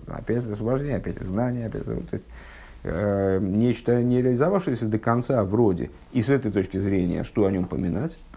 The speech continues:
<clears throat> А вот с точки зрения содержательной, с точки зрения вот, вот той, которую мы сейчас назовём, с точки зрения его внутреннего содержания,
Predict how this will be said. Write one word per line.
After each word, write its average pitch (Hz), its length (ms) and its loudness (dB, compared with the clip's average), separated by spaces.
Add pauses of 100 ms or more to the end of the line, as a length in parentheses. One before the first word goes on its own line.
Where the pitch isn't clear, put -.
<clears throat> - 180 0 (1500)
А 98 160 8
вот 110 320 4 (640)
с - 80 -12
точки 117 320 4
зрения 117 480 2
содержательной, 127 1000 0 (120)
с - 40 -20
точки 107 280 0
зрения 113 400 4
вот, 107 300 -2
вот 107 220 0
той, 104 160 4
которую 98 300 0
мы 98 80 2
сейчас 90 200 -2
назовём, 92 440 0
с - 40 -16
точки - 220 -8
зрения 98 320 0
его 95 160 0
внутреннего 95 360 0
содержания, 98 520 -2